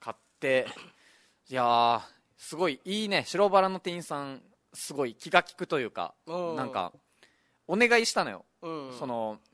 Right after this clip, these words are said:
Speaker 1: プリンセスのやつだったから、
Speaker 2: うん。
Speaker 1: 普通の人形みたいな
Speaker 2: うん。
Speaker 1: 顔、なんか金髪の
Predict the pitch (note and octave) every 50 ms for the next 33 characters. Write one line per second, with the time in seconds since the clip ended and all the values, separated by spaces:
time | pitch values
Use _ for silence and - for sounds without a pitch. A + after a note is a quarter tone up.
0 | _ - F3+ A#3 C4+ C4 - - F3+ - - A#2+ G2+ G2+ G2 F#2 - - F#2+ -
1 | - F#2 - G2+ G2 F#2+ F2+ F2 E2+ E2+ C#3 C#3 B2 G#2 - - - A#3+ B3 B3
2 | B3 A#3+ A#3+ A#3 A#3 A#3 A#3+ A#3 A3 F3 - C#3+ D3+ F3+ F#3+ F#3 E3+ F3+ E3+ E3
3 | E3 C#3+ - F#2 F2 - - _ _ _ _ _ - D3+ D#3 D3 C#3+ C3+ B2+ A#2
4 | A2+ G#2 G#2+ G#2 - F#2 - - B2+ A#2+ - - A#2 - - G#2+ G#2 G2+ G2 F#2+
5 | E2+ -